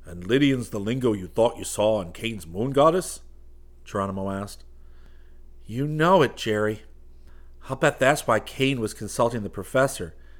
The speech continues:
to get a reading on the inscription on the figurine." "Could be. Get on with your own translation." Chris found himself perspiring with excitement as he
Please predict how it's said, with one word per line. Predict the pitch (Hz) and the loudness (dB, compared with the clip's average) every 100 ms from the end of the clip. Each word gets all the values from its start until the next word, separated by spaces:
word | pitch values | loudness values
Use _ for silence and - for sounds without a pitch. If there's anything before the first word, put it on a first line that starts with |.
| - - | -18 -12
to | |
get | 110 113 | -4 -2
a | |
reading | 101 104 135 120 | -2 -2 0 0
on | 104 | -2
the | 101 | -4
inscription | 98 - - 135 - | -8 -6 -2 -2 -2
on | 104 | -6
the | 95 | -6
figurine." | - 117 95 110 135 90 - - - - - - - - - - - - - - - - - | -6 -6 -4 -4 -4 -6 -12 -18 -20 -18 -18 -18 -18 -20 -20 -20 -20 -20 -20 -20 -20 -20 -16
"Could | - 107 - | -4 -4 -4
be. | 98 107 87 - - - - - - - - | -8 -8 -8 -16 -20 -20 -20 -18 -18 -18 -12
Get | - 117 | -2 0
on | 131 120 | 0 0
with | |
your | 101 101 110 | -4 -2 0
own | 127 | -2
translation." | 117 104 87 - 90 82 - 69 - - - - - - - - - - - - - - - - | -4 -10 -12 -12 -12 -12 -14 -18 -20 -20 -20 -20 -20 -20 -20 -20 -20 -20 -20 -20 -20 -20 -20 -10
Chris | - 143 113 - | 2 2 2 -2
found | 127 120 | -2 0
himself | 113 104 113 101 - | -2 -4 -2 -2 -6
perspiring | - 95 - 113 110 110 90 | -12 -10 -8 -2 0 0 -2
with | 90 | -8
excitement | 87 - - 110 107 90 - | -10 -8 0 0 0 -8 -14
as | 92 | -12
he | 95 | -12